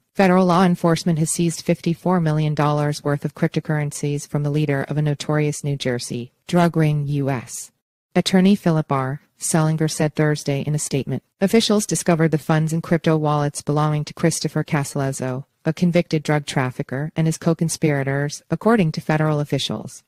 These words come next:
The wallets held the laundered proceeds of the Cruz mail-order cocaine and designer drug operations, which were active between two thousand ten and two thousand fifteen.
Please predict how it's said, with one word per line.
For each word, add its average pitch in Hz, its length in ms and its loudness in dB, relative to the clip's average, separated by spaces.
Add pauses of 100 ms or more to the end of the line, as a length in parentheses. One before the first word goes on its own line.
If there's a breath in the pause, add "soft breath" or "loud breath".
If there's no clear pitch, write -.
The 185 100 -2
wallets 175 400 4
held 170 200 2
the 175 80 2
laundered 156 340 2
proceeds 151 540 0
of 143 60 -2
the 151 60 -2
Cruz 185 300 0
mail-order 139 480 0
cocaine 160 560 0
and 156 100 -2
designer 147 460 0
drug 156 260 0
operations, 135 720 -4
which - 260 -2
were 151 180 -2
active 143 300 -2
between 151 340 -2
two 180 160 -2
thousand 165 320 0
ten 143 380 -2
and 156 120 -4
two 170 140 -2
thousand 156 400 0
fifteen. 131 480 -6